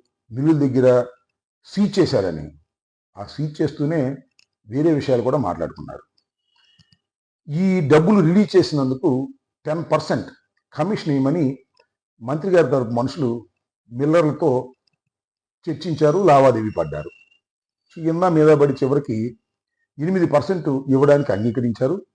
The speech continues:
రెండు వందల కోట్ల రూపాయలు రిలీజ్ చేశారు. పదహారు వందల, పదహారు కోట్ల రూపాయలు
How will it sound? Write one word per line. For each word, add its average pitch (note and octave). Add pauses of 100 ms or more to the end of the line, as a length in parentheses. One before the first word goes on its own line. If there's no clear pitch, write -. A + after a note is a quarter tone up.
(720)
రెండు F#3+
వందల F#3
కోట్ల G#3
రూపాయలు F3+
రిలీజ్ D#3+
చేశారు. D#3 (880)
పదహారు G3+
వందల, F#3 (280)
పదహారు E3+
కోట్ల G3+
రూపాయలు F3